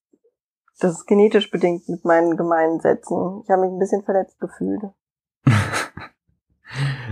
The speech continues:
Speaker 2: Ist schlimm, wenn man auf einmal auf der anderen Seite sitzt, ne?
Speaker 1: Ja. Ist nicht nett. Ist überhaupt nicht nett. Ist nicht okay. Nicht okay.
Speaker 2: Aber es ist trotzdem, ist super lustig, wenn man das Ganze nur beobachtet.
Speaker 1: Ja, freut mich.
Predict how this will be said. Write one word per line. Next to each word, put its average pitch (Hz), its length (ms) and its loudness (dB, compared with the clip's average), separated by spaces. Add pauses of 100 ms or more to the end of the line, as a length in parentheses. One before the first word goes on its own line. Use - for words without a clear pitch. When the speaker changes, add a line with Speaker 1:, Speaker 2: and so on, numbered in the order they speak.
Speaker 2:
Ist 117 120 0
schlimm, 113 300 4
wenn 104 120 6
man 98 120 4
auf 90 160 -2
einmal 92 240 0
auf 85 100 -8
der 85 120 -2
anderen 92 240 -4
Seite 85 360 -6
sitzt, 190 260 -8
ne? 208 60 4
Speaker 1:
Ja. 214 960 0 (1500)
Ist - 180 -18
nicht 254 280 2
nett. 254 260 4 (320)
Ist 202 100 -20
überhaupt 214 440 2
nicht 196 200 -10
nett. 202 160 -12
Ist - 200 -20
nicht 254 240 -2
okay. 202 460 -6 (840)
Nicht 269 300 0
okay. - 360 -10
Speaker 2:
Aber 104 160 2
es 110 140 -2
ist - 340 -4
trotzdem, 104 460 2
ist 95 160 -2
super 117 280 2
lustig, 101 460 -2
wenn 90 140 0
man 92 320 -2
das 85 160 -8
Ganze 85 320 -2
nur 85 200 -4
beobachtet. 85 580 -8
Speaker 1:
Ja, 175 420 -2
freut 156 220 -6
mich. 160 260 -10